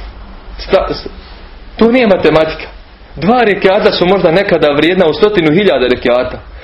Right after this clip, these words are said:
Pa zar nije Gospodar objavio Ibrahim alejselamu, kada je klanjao hiljadu rekiata pored Kabe: "O Ibrahime,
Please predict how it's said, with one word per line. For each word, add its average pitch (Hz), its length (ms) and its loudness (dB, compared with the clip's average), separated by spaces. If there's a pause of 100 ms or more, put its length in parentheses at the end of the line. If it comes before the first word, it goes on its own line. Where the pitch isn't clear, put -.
(180)
Pa 151 100 2
zar 160 180 2
nije 214 200 2
Gospodar 190 520 0
objavio 170 520 0
Ibrahim 156 440 0
alejselamu, 147 720 0 (800)
kada 156 160 2
je 160 120 0
klanjao 196 340 2
hiljadu 180 340 0
rekiata 160 580 0
pored 135 240 2
Kabe: 135 440 0 (1080)
"O 190 220 4
Ibrahime, 156 560 4